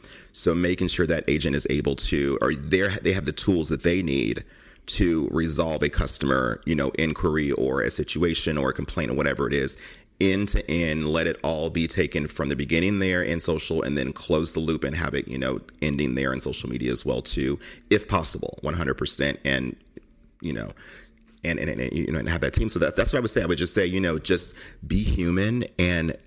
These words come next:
take care of people where they wanna be at. So if they're in that channel, take care of them there, you know, and then say bye and thank you and,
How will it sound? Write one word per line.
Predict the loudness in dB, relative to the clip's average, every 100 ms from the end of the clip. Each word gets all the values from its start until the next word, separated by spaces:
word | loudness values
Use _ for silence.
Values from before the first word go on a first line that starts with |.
| 0
take | 2 2
care | 2 2 2 0
of | -2 -2
people | -2 2 4 4
where | 2 2
they | 0
wanna | 0 0 0
be | 2 2 0 -6 _ -10
at. | -4 -2 -2
So | -2 2 2
if | 2
they're | 0
in | 2 2
that | 0 -2
channel, | 0 0 0 -4
take | -4 -4
care | 0 0
of |
them | 2 0
there, | 2 2 0 -4 -14 -20 -18 -4
you | 0
know, | 0 -2 -2
and | -2 0 0 -4 -8 _ _ -2
then | 0 0
say | 0 -2 -2 -8 -6
bye | -2 0 0
and | -2
thank | -2 -2 0
you | 0 0
and, | -2 -4